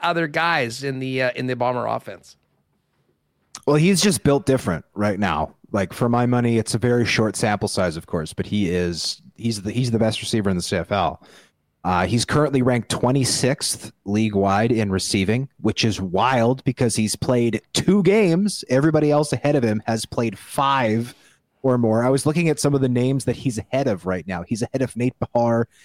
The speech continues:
Speaker 2: in Ottawa. He's ahead of Curly Gittens Junior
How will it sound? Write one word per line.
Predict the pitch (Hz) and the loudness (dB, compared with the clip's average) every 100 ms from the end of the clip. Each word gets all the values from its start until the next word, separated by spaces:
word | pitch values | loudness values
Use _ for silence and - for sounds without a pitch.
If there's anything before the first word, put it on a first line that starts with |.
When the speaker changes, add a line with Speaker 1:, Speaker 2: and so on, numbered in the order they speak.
| - _ | -20 _
Speaker 2:
in | 113 | -2
Ottawa. | 113 120 120 120 | 0 2 2 2
He's | 117 110 | 0 0
ahead | 107 117 | 0 0
of | - | -2
Curly | - 117 120 | -2 0 0
Gittens | 120 120 101 95 | -2 -2 -4 -4
Junior | 90 107 123 123 120 | -2 -2 0 0 0